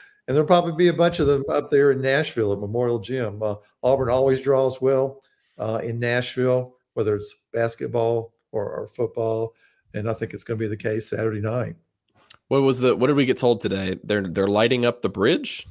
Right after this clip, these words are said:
Speaker 2: orange and blue?
Speaker 1: That's right. Uh, one of the main bridges in Nashville is gonna get the orange and blue treatment. I'm sure Vanderbilt can't be real thrilled about
Speaker 2: I was
Speaker 1: that.
Speaker 2: <laughs> So their mayor is a na-, their, their mayor is a,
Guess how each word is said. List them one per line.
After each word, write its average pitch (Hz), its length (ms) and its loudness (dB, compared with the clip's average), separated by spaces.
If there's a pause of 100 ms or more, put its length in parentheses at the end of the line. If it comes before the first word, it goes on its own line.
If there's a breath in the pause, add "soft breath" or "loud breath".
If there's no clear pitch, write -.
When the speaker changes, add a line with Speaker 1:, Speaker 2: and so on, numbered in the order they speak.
(260)
Speaker 2:
orange 135 260 0
and 127 120 0
blue? 160 320 2 (300)
Speaker 1:
That's 113 240 0
right. 131 400 2
Uh, 113 100 -2
one 120 160 2
of 107 60 -2
the 107 60 -2
main 123 260 2
bridges 120 400 2
in 110 100 -4
Nashville 113 640 -2 (400 loud breath)
is 104 140 -8
gonna 113 180 -6
get 110 220 -4
the 113 140 -2
orange 117 280 0
and 107 100 -4
blue 120 200 2
treatment. 110 420 0
I'm 117 80 0
sure 127 220 0
Vanderbilt 123 540 2
can't 117 220 -2
be 117 120 0
real 123 240 0
thrilled 127 300 2
about 120 300 2
Speaker 2:
I 156 280 4
was 165 160 0
Speaker 1:
that. 139 340 4
Speaker 2:
<laughs> - 40 -18 (960 loud breath)
So 160 120 -6
their 160 140 4
mayor 185 260 4
is 147 160 4
a 127 40 2
na-, 131 300 4
their, 131 320 0 (100)
their 113 220 0
mayor 123 380 2
is 104 200 0
a, 98 360 -4